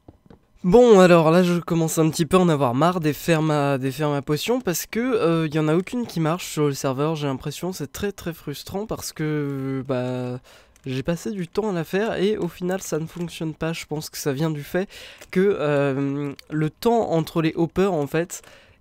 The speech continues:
est un petit peu plus long sur le serveur. C'est-à-dire le temps pour qu'un item passe d'un, passe d'un hopper à un autre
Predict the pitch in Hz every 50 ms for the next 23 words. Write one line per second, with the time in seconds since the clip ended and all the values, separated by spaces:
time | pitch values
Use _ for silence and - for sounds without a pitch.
0 | _ 143 143 143 143 - 151 165 175 - - - 226 226 - - 214 202 196 202
1 | 208 - - 190 156 143 - 170 147 139 156 170 - - - 175 175 165 170 165
2 | 165 - 208 214 - 196 175 - - 180 170 175 180 - - 202 196 185 - 180
3 | 165 143 143 147 147 143 131 135 - 170 170 165 - 147 143 139 139 147 147 -
4 | 170 170 160 156 147 143 143 147 175 202 220 -